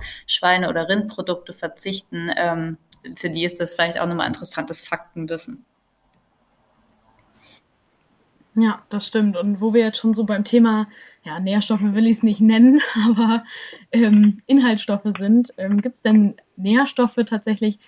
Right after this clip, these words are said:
Speaker 2: wo man dann drauf achten muss, die einem fehlen könnten und, ähm, ja, wo man gut drauf Acht geben muss,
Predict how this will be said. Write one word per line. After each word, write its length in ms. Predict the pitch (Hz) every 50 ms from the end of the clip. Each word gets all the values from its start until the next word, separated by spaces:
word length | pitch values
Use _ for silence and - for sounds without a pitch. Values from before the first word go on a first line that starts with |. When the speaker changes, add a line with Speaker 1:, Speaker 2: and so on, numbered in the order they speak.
| _ _ _ _ _ _ _
Speaker 2:
wo 80 | 220
man 260 | 214 208 202 202 202 190
dann 240 | - 196 196 202
drauf 260 | 190 175 170 175 - -
achten 280 | - - - _ 247
muss, 180 | 240 240 240 -
die 160 | - 190 -
einem 240 | - 175 175 175 175
fehlen 420 | _ _ - 202 202 214 233 233
könnten 520 | 214 - 233 226 226 226 220 - 233 226 220
und, 400 | - 160 170 180 180 - - -
ähm, 400 | 170 180 175 175 170 175 180 180 - - - - _
ja, 140 | - 156 160
wo 60 | 170 175
man 260 | 180 170 175 180 175
gut 200 | _ - 208 -
drauf 160 | 190 180 -
Acht 240 | - 202 214 - _
geben 160 | 226 226 220
muss, 280 | 214 220 233 - -